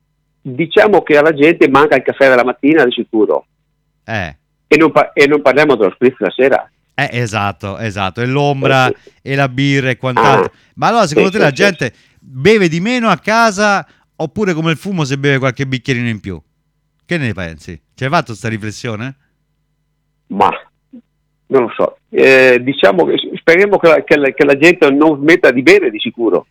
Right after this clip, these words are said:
Speaker 2: Certo, qualche bicchierino,
Speaker 1: Perché
Speaker 2: insomma,
Speaker 1: ce l'ho
Speaker 2: dai.
Speaker 1: io, cosa faccio?
Speaker 2: Ah, c'hai ragione. Diciamo, siamo diplomatici.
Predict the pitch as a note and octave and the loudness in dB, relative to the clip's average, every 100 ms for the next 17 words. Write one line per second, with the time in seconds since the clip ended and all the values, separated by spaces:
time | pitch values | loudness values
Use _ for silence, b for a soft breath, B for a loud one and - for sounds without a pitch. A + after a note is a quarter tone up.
0 | _ D3 A#2 E3 G3 F#3+ E3 D#3+ F3 E3 | _ -4 -4 -2 -2 -2 -4 -4 -2 0
1 | C#3+ B2 C#3+ - - F#3+ F#3+ G3 F#3 F3 | 0 0 0 2 2 2 2 2 2 2
2 | D3+ C3 F#2+ - - - D#3 C3+ G#3 E3+ | 2 0 -2 -6 -10 -2 -2 2 2 4
3 | D3 C3 B2 A2 B B D#3+ D#3+ F#3 B2 | 2 0 -4 -6 B B -8 0 2 2
4 | C#3 D#3+ D3+ C#3+ C3 A#2 G2+ F#2+ G2 | -2 -2 -2 -4 -2 -2 -4 -6 -12